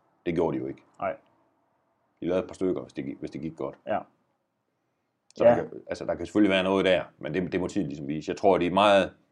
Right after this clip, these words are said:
Speaker 1: optaget af, at forsvaret skal sidde i skabet, og så, øh, ja, og så må, så må resten komme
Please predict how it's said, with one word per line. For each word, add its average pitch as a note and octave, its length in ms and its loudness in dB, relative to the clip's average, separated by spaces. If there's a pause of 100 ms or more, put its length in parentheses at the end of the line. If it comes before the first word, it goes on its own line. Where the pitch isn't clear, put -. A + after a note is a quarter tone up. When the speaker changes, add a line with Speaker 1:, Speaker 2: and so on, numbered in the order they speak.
Speaker 1:
optaget - 300 -2
af, E2+ 40 2
at E2 80 -4
forsvaret E2+ 380 -6
skal D#2+ 140 -14
sidde D#2+ 320 -6 (140)
i - 60 -18
skabet, - 340 -10 (300)
og - 80 -18
så, D#2 360 -4
øh, C#2+ 120 -10 (1700)
ja, E2 100 -4 (380)
og - 60 -20
så F2 80 -8
må, D#2 220 -6
så F2 100 -8
må D#2+ 180 -6
resten D#2+ 220 -12
komme D#2+ 260 -10